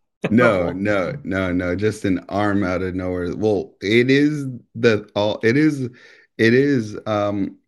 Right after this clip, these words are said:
Speaker 1: uh, All Hallows Eve, also known as Devil's Night. So that could be why there's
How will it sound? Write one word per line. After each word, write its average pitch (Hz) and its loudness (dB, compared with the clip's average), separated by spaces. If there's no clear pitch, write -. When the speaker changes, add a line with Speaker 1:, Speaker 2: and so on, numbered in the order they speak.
Speaker 1:
uh, 92 -4
All 98 -2
Hallows 101 0
Eve, 92 0
also 95 -6
known 95 -2
as 85 -8
Devil's 90 -4
Night. 85 -10
So 85 -4
that 98 -2
could 120 2
be 101 0
why 95 -2
there's 92 -4